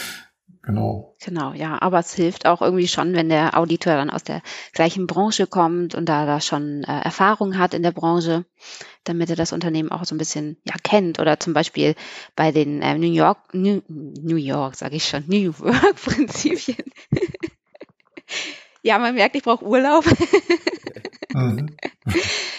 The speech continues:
Speaker 2: Genau, dass er da auch so ein bisschen, ähm, Bescheid weiß, ne? Dass es nicht irgendwie ein Unternehmen ist, was sch-, streng durchstrukturiert ist, sondern so ein bisschen offener. Und, ähm, ja, wenn, wenn einem das bekannt ist, dann reagiert man da natürlich auch ganz anders dann drauf.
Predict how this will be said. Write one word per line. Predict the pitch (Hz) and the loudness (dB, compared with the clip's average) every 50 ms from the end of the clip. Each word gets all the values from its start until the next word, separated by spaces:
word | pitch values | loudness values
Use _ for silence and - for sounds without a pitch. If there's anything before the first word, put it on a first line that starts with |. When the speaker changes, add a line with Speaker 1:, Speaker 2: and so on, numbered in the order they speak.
| - - _ | -16 -14 _
Speaker 2:
Genau, | - - 190 160 139 139 147 | -4 -4 -2 0 0 0 0
dass | - - - - | -2 -4 -6 -6
er | 151 | -4
da | - 156 156 - | 0 0 2 4
auch | - 185 185 | 4 2 2
so | - 190 | 2 0
ein | |
bisschen, | 180 202 196 - - 170 165 160 160 156 156 143 - - | 0 0 0 0 0 0 0 0 -2 -6 -6 -4 0 0
ähm, | 139 143 151 156 156 165 165 - | 0 0 0 -2 -6 -6 -4 -4
Bescheid | 185 180 - - - 151 151 - | -4 -4 -2 0 -2 -2 0 0
weiß, | - 131 127 123 - 175 | 2 2 2 2 2 2
ne? | 175 196 | 2 2
Dass | 185 170 - | 2 2 0
es | - 165 - | -4 -8 -4
nicht | 190 180 185 - | -4 -4 -4 -4
irgendwie | - 160 170 160 160 | -4 -2 -2 0 0
ein | 160 - | -2 -2
Unternehmen | - 165 180 165 156 151 143 147 156 | -4 -4 -4 -2 -2 -2 -2 -2 -2
ist, | 147 120 - - | -2 -2 -2 -2
was | 131 - | -4 -2
sch-, | - - - - _ _ _ _ - - - - - | -2 -2 -2 -4 _ _ _ _ -20 -18 -14 -14 -12
streng | - - _ _ _ _ - 170 156 135 151 160 156 151 151 151 143 147 - | -14 -14 _ _ _ _ 2 2 4 4 2 0 -2 -2 -2 -4 -2 0 4
durchstrukturiert | 180 185 185 - - - - - - 175 160 170 170 151 151 - | 4 4 4 2 -2 -10 -6 -4 -4 -2 2 4 4 4 4 2
ist, | - 113 147 156 156 - | 2 2 4 4 2 0
sondern | - 143 147 143 139 | -2 -4 -4 -4 -4
so | 160 | -6
ein | 156 | -6
bisschen | 151 - - 160 - | -6 -6 -4 -2 -2
offener. | - 127 - - 147 139 135 135 139 - - - - - - - - - - - - - | -2 -2 -4 -4 -2 0 0 0 -2 -4 -10 -16 -14 -16 -16 -18 -18 -20 -20 -20 -10 -6
Und, | - 151 143 147 151 139 - | -4 -4 -4 -4 -4 -2 -2
ähm, | 131 143 127 | -2 0 0
ja, | 127 123 - | -2 0 0
wenn, | 143 151 156 123 - | 0 -2 -2 -2 0
wenn | 175 165 | 0 2
einem | 147 143 160 | 2 2 2
das | 156 156 - | 0 0 -2
bekannt | - - - - 233 247 220 | -2 -2 0 2 2 2 2
ist, | 202 202 - | 0 2 2
dann | 175 165 175 180 180 180 | 2 2 2 2 2 4
reagiert | 180 170 165 165 175 175 | 4 4 4 4 2 0
man | 175 160 151 | 0 -2 -2
da | 143 139 | -2 -2
natürlich | 135 139 - - 143 143 139 - | -4 -4 -6 -8 -10 -8 -8 -8
auch | - 139 - | -8 -8 -8
ganz | - 143 147 143 | -8 -10 -6 -4
anders | - 139 143 131 131 - | -6 -6 -6 -6 -12 -12
dann | - 139 135 | -14 -16 -16
drauf. | - - - 123 131 - - - | -14 -10 -10 -10 -10 -12 -16 -20